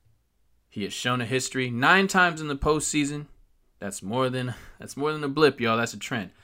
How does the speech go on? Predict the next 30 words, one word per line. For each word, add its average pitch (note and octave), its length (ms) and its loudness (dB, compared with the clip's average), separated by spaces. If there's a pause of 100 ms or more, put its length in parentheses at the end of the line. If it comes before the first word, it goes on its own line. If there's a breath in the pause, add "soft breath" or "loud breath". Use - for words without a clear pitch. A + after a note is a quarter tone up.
(320 soft breath)
Nine D3+ 360 6
games, A2 380 0 (240)
under C#3 180 4
twenty-five A#2 540 0
percent - 320 -8
shooting A2+ 260 -6
for - 160 -16
him. - 340 -4 (1200)
You C#3+ 160 0
look D#3 200 0
at - 140 -8
him, C3 380 0 (960)
and G#2 220 -4
that's C3+ 260 4
happened C3+ 300 2
to C3 100 -4
him A2 180 -2
nine B2+ 260 0
times B2+ 260 -2
in B2+ 60 -8
the B2 60 -8
postseason. C#3+ 500 -4 (320 loud breath)
I B2 80 2
don't D3 100 0
wanna B2+ 160 0
hear A#2 160 0
about F#2+ 240 -6
him - 120 -14
no E2 100 -16
more. - 180 -20